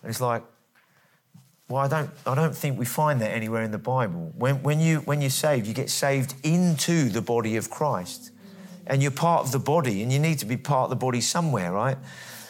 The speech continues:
And so he says we're one body, and that's why, because we're one body, we ha-, we have to work out stuff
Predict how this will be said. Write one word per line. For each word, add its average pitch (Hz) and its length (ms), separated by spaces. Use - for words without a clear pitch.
And 143 160
so 156 320
he 156 120
says 151 280
we're 151 160
one 160 560
body, 131 560
and 139 220
that's 165 240
why, 143 460
because 147 340
we're 156 100
one 143 240
body, 139 240
we 127 200
ha-, 135 160
we 139 140
have 156 140
to 147 80
work 147 380
out 127 460
stuff - 500